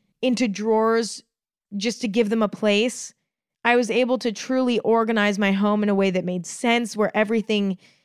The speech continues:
had its place and everything had a purpose. It was amazing. And I'm not a minimalist by any means. You know, I have, I'm, I'm definitely a clothing collector. <laughs> Okay. I have a lot of clothes.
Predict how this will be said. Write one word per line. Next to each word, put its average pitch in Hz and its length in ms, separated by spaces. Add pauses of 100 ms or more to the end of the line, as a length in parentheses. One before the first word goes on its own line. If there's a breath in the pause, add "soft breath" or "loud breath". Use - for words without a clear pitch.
(160 soft breath)
had 208 220
its 190 180
place 311 960 (640)
and 208 640 (640)
everything 233 420
had 202 180
a 175 80
purpose. - 960 (640)
It 247 100
was 254 120
amazing. 240 500 (480)
And 240 280
I'm 269 180
not 294 180
a 240 40
minimalist 208 540
by 196 140
any 226 240
means. - 480 (580)
You 226 120
know, 208 200
I 214 160
have, 214 120 (720)
I'm, 233 380
I'm 220 200
definitely 240 440
a 214 80
clothing 240 500
collector. 175 680
<laughs> - 440
Okay. 226 340
I 226 80
have 226 100
a 233 40
lot 226 240
of 247 140
clothes. 247 580